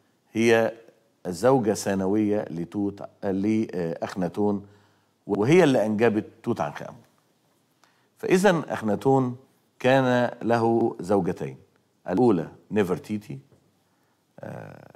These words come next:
يعني تمثال نفرتيتي حاجة عظيمة جدًا في برلين دلوقتي، واللي بيروح يزوره يعني في المتحف،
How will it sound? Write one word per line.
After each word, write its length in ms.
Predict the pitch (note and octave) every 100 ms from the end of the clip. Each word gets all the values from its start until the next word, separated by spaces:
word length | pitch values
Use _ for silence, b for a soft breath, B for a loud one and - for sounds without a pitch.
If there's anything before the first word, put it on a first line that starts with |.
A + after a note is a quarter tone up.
| -
يعني 640 | D#2+ C#2+ C#2 C2+ C2+ B1 -
تمثال 340 | - D2+ - F#2
نفرتيتي 680 | D#2 D2 - F#2 D#2+ D2
حاجة 240 | - F#2+ E2
عظيمة 380 | - G#2 G2+ E2
جدًا 260 | F#2+ F2
في 140 | D#2+ E2+
برلين 440 | D#2 F2 A#2 G#2+
دلوقتي، 520 | F2 F#2 F2+ - G2 G2 B B -
واللي 140 | F2+
بيروح 320 | F2 G#2 G#2+ G2
يزوره 400 | E2 G#2 G2 F2
يعني 240 | F2 E2+
في 100 | -
المتحف، 480 | D2+ F#2+ F#2+ F#2